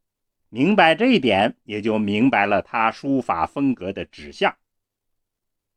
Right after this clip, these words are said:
那么就书风而言，前面我们讲的虞世南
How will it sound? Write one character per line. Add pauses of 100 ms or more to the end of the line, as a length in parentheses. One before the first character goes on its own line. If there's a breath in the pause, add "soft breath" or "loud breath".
(720)
那
么
就
书
风
而
言， (540)
前
面
我
们
讲
的
虞
世
南